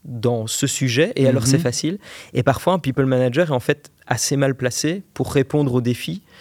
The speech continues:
Speaker 1: Et donc, il va réorienter le coachee vers, euh,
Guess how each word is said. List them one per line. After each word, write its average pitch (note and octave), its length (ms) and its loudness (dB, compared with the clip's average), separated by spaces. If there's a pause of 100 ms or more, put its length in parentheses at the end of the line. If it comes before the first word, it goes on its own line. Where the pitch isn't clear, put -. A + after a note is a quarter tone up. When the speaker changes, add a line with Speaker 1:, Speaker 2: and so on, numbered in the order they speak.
(500)
Speaker 1:
Et B2 80 0
donc, C#3 260 0
il C3+ 120 2
va C3+ 140 6
réorienter C3+ 680 2
le C3 120 2
coachee C#3 560 -2
vers, B2 300 0
euh, A#2+ 440 -2